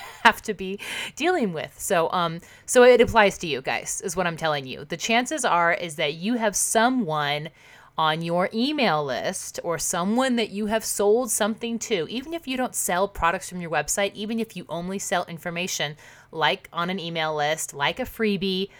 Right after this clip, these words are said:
um, like we all have been counseled to do to try to get people on our email list,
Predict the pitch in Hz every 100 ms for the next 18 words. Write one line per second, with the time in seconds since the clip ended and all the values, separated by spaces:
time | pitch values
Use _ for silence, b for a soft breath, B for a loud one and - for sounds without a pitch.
0 | B B 165 156 160 160 156 175 165 160
1 | 175 185 - 175 - 185 202 220 196 214
2 | 285 233 214 202 175 170 175 - 208 202
3 | 196 208 233 220 202 196 190